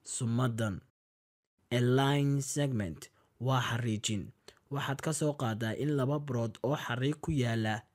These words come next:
la kala calaamadeeyey, loona kala bixiyey C iyo D. Labada barood iyo dhammaanba baraha ku yaalla xariiqda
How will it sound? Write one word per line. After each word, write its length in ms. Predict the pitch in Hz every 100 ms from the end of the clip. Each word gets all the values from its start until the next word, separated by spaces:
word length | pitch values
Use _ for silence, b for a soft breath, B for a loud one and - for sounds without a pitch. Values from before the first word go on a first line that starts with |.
| _
la 140 | 113 113
kala 220 | 117 110
calaamadeeyey, 840 | 104 113 110 110 107 107 104 101 - _ _ -
loona 340 | 117 117 131 160
kala 220 | 127 113
bixiyey 560 | 117 120 117 113 107 - _ _ -
C 420 | - - 143 135
iyo 220 | 110 110 107
D. 400 | 123 135 113 - b b b b
Labada 400 | 113 131 156 160
barood 420 | 143 113 110 107 - _ 104
iyo 160 | 131
dhammaanba 640 | 127 123 120 131 151 151 143
baraha 400 | 127 135 131 120
ku 120 | -
yaalla 360 | 151 120 117 110
xariiqda 680 | - 117 127 139 110 104